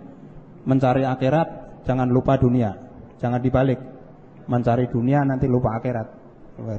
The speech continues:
Kebanyakan orang-orang kebalik, mencari dunia lupa akhirat, jadi akhiratnya dikit, dunianya banyak,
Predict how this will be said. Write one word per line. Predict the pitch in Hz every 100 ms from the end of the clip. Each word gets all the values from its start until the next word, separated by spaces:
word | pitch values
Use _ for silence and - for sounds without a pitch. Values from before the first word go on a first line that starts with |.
| 104 110 110 - - - - -
Kebanyakan | - 113 120 123 123 139
orang-orang | 131 120 120 131 127
kebalik, | 127 120 - - - - - - - - - -
mencari | 117 117 120 120
dunia | 117 117 120 131
lupa | 131 123 113 113
akhirat, | 120 113 107 - -
jadi | 120 113 117
akhiratnya | 117 117 127 123
dikit, | 120 110 - - -
dunianya | 123 110 110 123
banyak, | 113 110 113